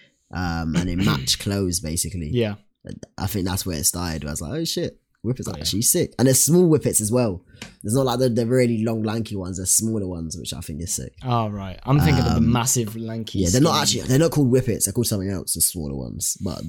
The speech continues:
Speaker 1: whippets are like their dad,
Speaker 2: Yeah.
Speaker 1: basically.
Speaker 2: Yeah, yeah.
Speaker 1: Um, but yeah.
Speaker 2: Yeah.
Speaker 1: That's, that's about it. That's our,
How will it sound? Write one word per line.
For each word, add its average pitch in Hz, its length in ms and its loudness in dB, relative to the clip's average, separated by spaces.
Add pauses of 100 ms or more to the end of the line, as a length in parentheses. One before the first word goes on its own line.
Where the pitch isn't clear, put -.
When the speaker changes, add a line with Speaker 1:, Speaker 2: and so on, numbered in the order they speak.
(120)
Speaker 1:
whippets 107 400 0
are 101 60 -4
like 85 220 -6 (340)
their 95 120 -4
dad, - 340 -6
Speaker 2:
Yeah. 110 180 -4
Speaker 1:
basically. 87 480 -2 (420)
Speaker 2:
Yeah, 107 120 -8
yeah. 120 540 4
Speaker 1:
Um, 127 400 8 (1000)
but 147 140 2
yeah. 254 380 6 (1400)
Speaker 2:
Yeah. 180 220 4
Speaker 1:
That's, - 440 2
that's 160 300 2
about 156 280 6
it. 170 160 6
That's 147 200 4
our, 147 240 6